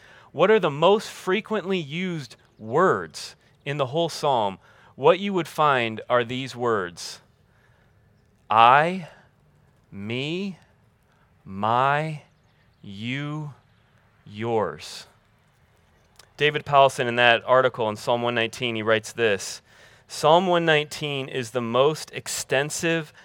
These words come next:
I to you conversation in the Bible. It is the most lengthy personal prayer in the Bible, where I, your servant, talk to you, Lord, who speak and act,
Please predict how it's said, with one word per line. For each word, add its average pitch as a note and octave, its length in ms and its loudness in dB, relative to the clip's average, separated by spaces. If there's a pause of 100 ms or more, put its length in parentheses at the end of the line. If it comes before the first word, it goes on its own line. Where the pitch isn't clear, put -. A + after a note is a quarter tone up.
(200)
I D3+ 520 6
to C#3 140 -8
you C3+ 360 -8
conversation B2+ 1040 -4
in A#2 180 -8
the A2+ 80 -2
Bible. G#2 560 2 (460)
It D#3 120 0
is D#3+ 200 0
the D3+ 160 2
most D3+ 440 4
lengthy D3+ 640 -2
personal E3+ 800 -4
prayer C3 720 0 (360)
in C#3+ 200 -2
the C#3 80 2
Bible, A#2+ 600 4 (240)
where B2+ 360 6
I, D3+ 560 2
your D3 360 -6
servant, B2+ 600 -4 (240)
talk C#3+ 420 2
to D#3 120 -8
you, E3 600 -8 (140)
Lord, C3 600 2 (160)
who C#3+ 160 -12
speak E3+ 600 -10
and C3+ 220 -10
act, B2 540 -2